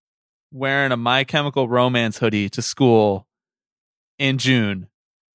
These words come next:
sweating, black jeans, Converse. People are like, "Why don't you take the hoodie off?" And I'm like, "Why don't you shut up, Mom?" <laughs>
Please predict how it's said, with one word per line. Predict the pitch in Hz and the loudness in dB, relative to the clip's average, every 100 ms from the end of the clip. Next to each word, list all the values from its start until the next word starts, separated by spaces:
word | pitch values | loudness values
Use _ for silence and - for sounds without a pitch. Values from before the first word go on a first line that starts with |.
| _ | _
sweating, | - - 131 135 131 131 131 131 - | -12 -8 0 2 4 2 0 -6 -2
black | 131 123 - | 0 0 -2
jeans, | - 131 120 117 123 - - _ - | -2 2 2 0 -4 -8 -14 _ -6
Converse. | 135 123 117 120 113 123 - - _ _ _ _ _ | 0 0 2 2 2 -2 -8 -10 _ _ _ _ _
People | 180 160 | -4 2
are | 151 | 4
like, | 139 127 123 | 4 2 0
"Why | 139 | -2
don't | |
you | 147 | 0
take | 175 165 | 0 0
the | 175 | 2
hoodie | 196 185 | 2 4
off?" | 156 117 - | 4 2 0
And | 120 | -4
I'm | 123 | -2
like, | 120 113 _ _ _ _ _ _ _ _ | -2 -2 _ _ _ _ _ _ _ _
"Why | 135 | -4
don't | 151 | -4
you | 147 | -4
shut | - 180 | 0 4
up, | 170 170 - | 4 4 0
Mom?" | 131 127 120 127 151 | 0 2 2 0 -4
<laughs> | - | -8